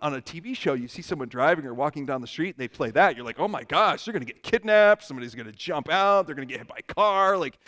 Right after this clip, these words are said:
they're gonna do one of those jump scenes where the car just hits them randomly." It's like, "Oh!"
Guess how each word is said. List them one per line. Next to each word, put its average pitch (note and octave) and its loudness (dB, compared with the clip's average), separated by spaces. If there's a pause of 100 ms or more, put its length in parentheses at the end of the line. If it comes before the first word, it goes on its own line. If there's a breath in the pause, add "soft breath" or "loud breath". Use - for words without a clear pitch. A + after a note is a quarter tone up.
(100)
they're D#3+ 2
gonna D3 -2
do D3 -10
one D3 -2
of C#3+ -6
those B2 -8
jump C3 -2
scenes F3 -8
where C#3 -6
the - -14
car A3 0
just E3+ -12
hits F#3+ 0
them F3+ 2
randomly." F#3 2
It's F3 0
like, C#3+ -6
"Oh!" B3+ 2